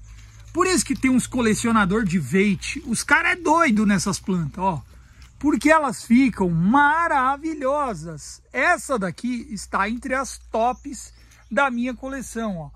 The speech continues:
Com folhas peludinhas. É muito bacana essa planta. Muito mesmo, muito. Isso daqui é uma Nepenthes rafflesiana, ó.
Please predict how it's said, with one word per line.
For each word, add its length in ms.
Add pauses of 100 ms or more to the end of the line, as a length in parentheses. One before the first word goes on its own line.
(300)
Com 280
folhas 560
peludinhas. 1200 (220)
É 160
muito 360
bacana 360
essa 180
planta. 420
Muito 420
mesmo, 280
muito. 320 (340)
Isso 120
daqui 260
é 60
uma 140
Nepenthes 360
rafflesiana, 960 (240)
ó. 220